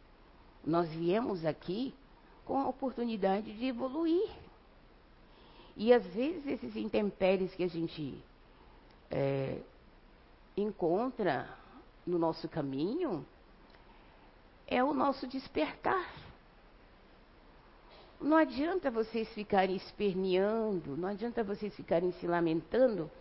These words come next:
porque a lei de, de Deus, ela é justa. E ela é justa pra todo mundo.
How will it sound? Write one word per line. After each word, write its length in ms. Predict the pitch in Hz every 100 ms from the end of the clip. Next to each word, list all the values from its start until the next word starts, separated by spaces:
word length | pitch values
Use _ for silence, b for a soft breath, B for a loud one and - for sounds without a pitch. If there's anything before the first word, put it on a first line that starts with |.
| B B B B B B -
porque 380 | 320 - - 311
a 60 | 233
lei 400 | 175 196 254 202
de, 160 | 175
de 280 | 143 123 135
Deus, 680 | 117 160 247 247 165 - - - B B
ela 180 | - 415 494
é 40 | 403 214
justa. 640 | 208 320 - - 151 180 - - - - - - -
E 100 | 254
ela 120 | 262
é 100 | 254
justa 320 | 220 262 254
pra 180 | 247 240
todo 300 | 233 233 262
mundo. 500 | 311 392 508 -